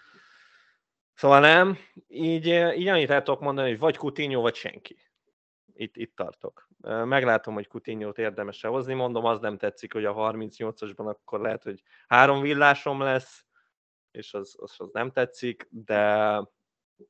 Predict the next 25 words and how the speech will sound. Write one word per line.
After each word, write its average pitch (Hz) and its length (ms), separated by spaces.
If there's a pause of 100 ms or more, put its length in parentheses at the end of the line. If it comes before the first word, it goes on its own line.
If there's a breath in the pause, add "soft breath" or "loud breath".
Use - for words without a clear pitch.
(100)
de 107 540
most 107 360
erre 107 200
a 104 60
három 104 320
fordulóra 104 840 (200)
azért, 104 380
azért 101 360
egész - 380
jól 50 200
néz - 200
ki. - 220 (240)
És - 120
a 113 40
Cityből 135 640 (260 loud breath)
ilyen 110 160
Bernardo 120 500
Silvákkal, 117 840
meg 98 300
Fodenekkel 110 1000 (100)
lehet, - 280
hogy 90 80
nem - 200
fog - 260 (240)
baszakodni. - 720